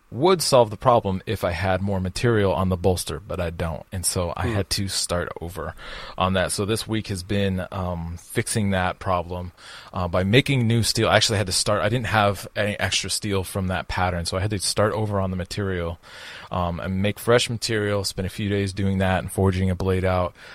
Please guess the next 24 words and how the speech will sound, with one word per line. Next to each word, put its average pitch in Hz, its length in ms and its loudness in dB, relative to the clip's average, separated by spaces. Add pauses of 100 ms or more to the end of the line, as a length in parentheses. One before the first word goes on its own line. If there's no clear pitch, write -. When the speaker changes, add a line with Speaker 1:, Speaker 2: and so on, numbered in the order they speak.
(140)
Speaker 1:
Uh, 90 240 0
but 87 220 -6
this 107 160 0
second - 360 0
round, 95 360 2
I've 95 140 -2
made 101 220 0
some 95 200 -4
changes, 92 640 -2
um, 90 380 -8
and 95 180 -12
cleaned 120 340 6
up 101 140 6
some 98 160 0
stuff - 380 0
before 101 300 2
I - 20 -6
even 104 280 -2
started 90 380 0
forging 87 320 0
the 87 80 -2
blade 90 300 0
that - 160 -2
helped, - 460 -4